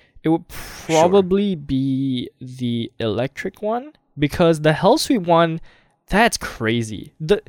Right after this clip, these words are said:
Speaker 1: the changes themselves are crazy, but it's both of them coupled together that makes them, makes it such an insane,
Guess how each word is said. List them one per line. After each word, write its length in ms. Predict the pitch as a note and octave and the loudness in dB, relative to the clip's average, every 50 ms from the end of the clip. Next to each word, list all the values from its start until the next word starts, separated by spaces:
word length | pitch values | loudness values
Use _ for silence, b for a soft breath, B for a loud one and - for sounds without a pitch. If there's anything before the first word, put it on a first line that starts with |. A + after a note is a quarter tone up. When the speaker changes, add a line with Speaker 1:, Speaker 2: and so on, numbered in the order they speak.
| b b b b b - | b b b b b 0
Speaker 1:
the 100 | F#3 - | 0 2
changes 360 | - A3 A#3 C4+ D4+ F4 - | 2 0 2 4 4 4 4
themselves 380 | - C3+ B2+ - D3 D3+ D#3+ D3+ | 4 0 2 4 4 4 4 4
are 80 | A2 | 2
crazy, 420 | - - - A2 G#2 G#2+ G#2+ G2+ A2+ | 0 0 -2 -2 -2 -2 -4 -6 -4
but 200 | A2+ A2 - - C#3 C3+ - | -2 -4 -4 -4 -6 -4 -2
it's 180 | D#3 C#3+ - C#3+ | -2 -2 -2 -4
both 440 | C3+ - D3+ C3 B2+ D3+ G#3 A#3+ | -12 -10 -6 0 4 4 4 4
of 100 | F#3+ C#3+ | 4 0
them 140 | D3 D3 D3 | 0 -2 -2
coupled 380 | - - - - - - C3 - | -2 0 -2 -2 -2 -2 -8 -8
together 460 | - G#2 - G#2+ B2+ C#3+ B2+ G#2+ F#2+ | -8 -4 0 2 2 2 2 0 -2
that 140 | G2 G#2 G2+ G#2 | -2 -4 -4 -4
makes 180 | A#2+ A#2+ - | -4 -6 -4
them, 320 | - B2 A2 A2 A2 G#2+ - _ | -4 -4 -4 -4 -6 -12 -18 _
makes 240 | C#3 B2+ C3+ B2+ - | -6 -4 -4 -4 -4
it 100 | B2+ G#2+ | -6 -4
such 160 | - C3+ - | -4 -4 -4
an 80 | B2 A2+ | -4 -8
insane, 560 | G#2 G2+ G#2 - B2 A#2 A2+ A#2+ A#2+ A2+ | -8 -8 -6 -4 -4 -4 -4 -6 -8 -12